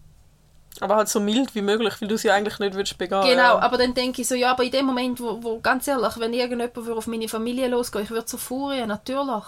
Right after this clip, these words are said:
Speaker 1: Ja.
Speaker 2: Natürlich würde ich nichts mehr kennen. Und natürlich würde ich, wem auch immer nicht, also, ich würde auch wollen stoppen und nicht
Speaker 1: Mhm.
Speaker 2: nur ein bisschen.
Speaker 1: Mhm.
Speaker 2: Also, ich glaube, in dem Moment, wenn es daran das Wichtige geht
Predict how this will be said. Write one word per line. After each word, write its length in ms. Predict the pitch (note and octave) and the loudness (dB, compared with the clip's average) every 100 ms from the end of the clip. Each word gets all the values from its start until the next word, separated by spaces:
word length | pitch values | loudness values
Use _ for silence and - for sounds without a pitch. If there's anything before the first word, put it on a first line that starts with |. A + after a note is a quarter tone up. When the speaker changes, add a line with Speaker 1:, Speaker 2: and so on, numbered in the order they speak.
| - _ | -14 _
Speaker 1:
Ja. 300 | G#3 G3+ G#3 G#3 _ _ _ - | 0 2 0 -2 _ _ _ -8
Speaker 2:
Natürlich 480 | A3+ C#4 C#4 C#4+ | -4 2 2 2
würde 220 | C#4 C#4+ C4+ | -2 -2 0
ich 60 | |
nichts 200 | B3+ C4+ | 0 0
mehr 120 | - C4 | -2 -4
kennen. 480 | - C4 G#3 E3 - | -2 0 0 -2 -4
Und 120 | A#3 | -4
natürlich 480 | A#3 A#3+ C4 C4+ C4 | -4 0 0 0 0
würde 240 | C4 C4 | -2 -2
ich, 80 | B3+ - - - - - - - - - | -4 -6 -14 -20 -20 -20 -20 -20 -20 -14
wem 300 | G#3+ B3 C4 | 2 4 4
auch 140 | B3+ | 2
immer 340 | C4 C4 C4+ B3+ | 2 0 2 2
nicht, 280 | B3+ A#3+ | 0 0
also, 220 | - B3 B3+ F2 - - - - _ _ - - _ | -2 -2 -4 -8 -18 -20 -20 -20 _ _ -20 -20 _
ich 140 | - B3 | -6 0
würde 220 | B3+ B3+ | 2 4
auch 40 | |
wollen 200 | A#3+ A3 | 4 2
stoppen 720 | F#3 - B3+ B3+ - B3+ G#3 - | 0 2 2 0 0 2 2 2
und 140 | A3 | 0
nicht 100 | A#3 | 0
Speaker 1:
Mhm. 40 | C4 | 2
Speaker 2:
nur 220 | B3 G#3 | 2 2
ein 40 | - _ | -4 _
bisschen. 640 | - G#3+ - E3+ F#3+ G#3 | -4 -2 -2 -4 -4 -2
Speaker 1:
Mhm. 60 | G3+ | 0
Speaker 2:
Also, 160 | A#3 B3 - _ _ _ _ _ _ F3 D3+ - | 0 0 -2 _ _ _ _ _ _ -14 -14 -12
ich 100 | - | -6
glaube, 280 | C4+ B3 B3+ | 4 4 4
in 80 | A#3+ | 2
dem 100 | B3+ | 2
Moment, 340 | B3 B3 A#3+ A#3 | 2 0 -2 -4
wenn 100 | A3+ | -4
es 140 | - | -6
daran 300 | - A3+ A3+ | -6 -2 0
das 120 | A3 | 0
Wichtige 460 | A#3 C4 - A3+ A3+ | -2 -4 -4 -4 -2
geht 300 | A3 G3+ G#3 | 2 2 2